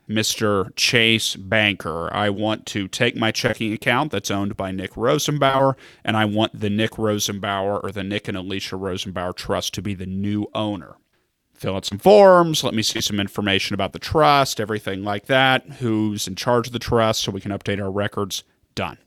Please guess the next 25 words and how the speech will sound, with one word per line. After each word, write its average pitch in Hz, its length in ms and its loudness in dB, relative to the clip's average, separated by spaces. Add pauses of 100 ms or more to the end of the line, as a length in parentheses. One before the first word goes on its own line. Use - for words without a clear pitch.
(600)
Now 104 220 -2
times 110 340 0
they'll 104 140 -2
give 90 200 -10
you 76 120 -14
trouble, 156 560 6 (480)
or 151 240 8
my 120 180 2
favorite 156 580 4
is 110 160 -2
they 110 140 2
will 104 140 0
flat 113 420 0
out 110 180 4
refuse 104 600 -2
and 98 120 -6
say, 101 180 -2
"We 110 280 -2
are 104 180 2
not, 107 520 -4 (640)
it 110 100 -2
is 180 140 -4
against 123 520 -4
bank 117 300 2
policy." 92 680 -4